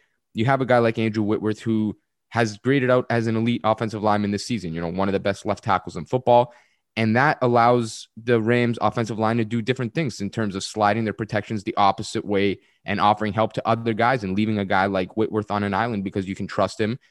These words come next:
and because he's so good that he's gonna most of the time neutralize who's across from him. But,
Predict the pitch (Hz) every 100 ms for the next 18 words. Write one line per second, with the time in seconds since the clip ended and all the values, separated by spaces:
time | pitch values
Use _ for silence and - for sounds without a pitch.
0 | _ 98 101 113 101 - 113 98 110 98
1 | 98 104 107 92 101 117 - 107 98 107
2 | 101 95 92 135 139 104 98 101 - _
3 | - 110 113 127 139 - 90 87 90 95